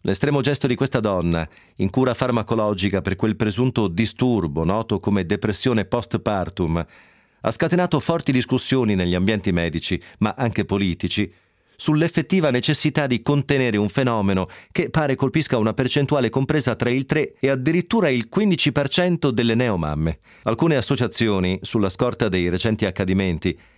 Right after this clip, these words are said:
sembrano aver colto la palla al balzo per riproporre l'utilizzo di alcuni strumenti di cura quali il T S O,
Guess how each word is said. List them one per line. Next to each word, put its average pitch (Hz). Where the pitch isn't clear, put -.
sembrano 143
aver 113
colto 165
la 127
palla 151
al 127
balzo 107
per 120
riproporre 147
l'utilizzo 127
di 110
alcuni 120
strumenti 135
di 107
cura 117
quali 107
il 113
T 165
S -
O, 110